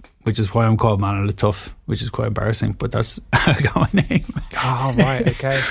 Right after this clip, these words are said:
Speaker 1: <laughs> And anyway, so I made this track and I put it up on Face-, or on, not on Facebook, obviously, on, on MySpace. And, um, like, yeah, I just went, went downstairs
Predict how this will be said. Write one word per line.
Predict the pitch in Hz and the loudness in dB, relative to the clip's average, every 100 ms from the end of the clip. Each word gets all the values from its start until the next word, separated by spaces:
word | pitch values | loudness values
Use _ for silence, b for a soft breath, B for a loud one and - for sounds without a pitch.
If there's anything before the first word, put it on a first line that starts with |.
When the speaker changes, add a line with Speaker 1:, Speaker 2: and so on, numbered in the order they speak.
| B | B
Speaker 1:
<laughs> | B 151 | B 2
And | 139 143 | 4 4
anyway, | 143 139 127 147 | 6 6 4 2
so | 135 135 | 2 4
I | |
made | 135 135 | 4 4
this | 127 - | 4 4
track | 127 120 - | 2 2 0
and | 120 | 2
I | 110 | 4
put | 131 | 4
it | |
up | 131 123 | 4 2
on | |
Face-, | 113 120 131 - 135 | 4 4 2 0 2
or | 113 | 2
on, | 104 98 98 | 4 2 0
not | 107 101 | 0 -2
on | 95 | -2
Facebook, | 104 98 95 | -2 -2 -4
obviously, | 110 104 113 | -4 -2 0
on, | 117 113 110 | 4 4 4
on | 120 113 | 4 6
MySpace. | 110 117 - 104 101 - - - | 6 6 4 2 2 -2 -8 -2
And, | 117 110 107 104 | 2 2 2 2
um, | 104 104 101 92 - B B B B B B _ _ _ - | 0 -4 -6 -8 -10 B B B B B B _ _ _ 0
like, | 135 120 117 - - - | 4 4 4 -2 -10 -12
yeah, | - 160 113 104 | 0 2 4 2
I | |
just | 104 107 | 0 0
went, | 110 104 - | 0 0 0
went | 123 110 | 2 2
downstairs | 104 101 95 110 107 - | 2 2 2 2 2 -2